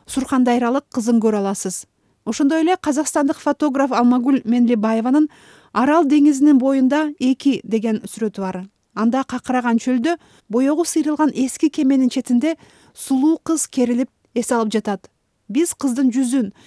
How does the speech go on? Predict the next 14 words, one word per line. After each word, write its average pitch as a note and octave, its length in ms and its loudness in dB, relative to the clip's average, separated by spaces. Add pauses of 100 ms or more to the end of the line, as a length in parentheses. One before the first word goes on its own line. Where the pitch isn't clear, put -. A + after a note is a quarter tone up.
(220)
же B3+ 180 0
кандай C4 320 0
кийимчен D4 480 -2
экенин C4 300 0
көрө A#3 240 2
албайбыз, G3+ 480 -6 (160)
себеби A#3+ 340 2
тулку A#3+ 380 -4
бою A#3 320 0 (300)
тегерек C4 440 -2
төрт C#4+ 380 -4
диск G#3 340 -6
менен A3+ 240 2
жабылган. G3+ 480 -2